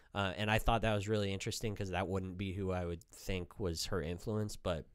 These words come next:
now I see it, like, just being able to use your body and your mannerisms to make something just way funnier than it should be.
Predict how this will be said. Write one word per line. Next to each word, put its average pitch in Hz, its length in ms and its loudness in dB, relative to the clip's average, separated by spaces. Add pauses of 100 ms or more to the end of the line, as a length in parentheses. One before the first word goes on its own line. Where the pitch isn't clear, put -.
now 95 280 2
I 87 60 0
see 98 320 0
it, - 220 0
like, 87 220 -4 (320)
just - 280 4 (600)
being 131 340 4
able 123 340 2
to - 160 0
use 104 420 0
your 101 120 0
body 104 680 0 (100)
and 101 140 2
your 90 80 4
mannerisms 95 840 -2
to 107 100 0
make 92 300 -2
something 85 600 -4 (120)
just - 360 -4
way 92 500 0
funnier 90 540 -4
than 85 140 -4
it 80 100 -6
should 87 280 -2
be. 107 280 -4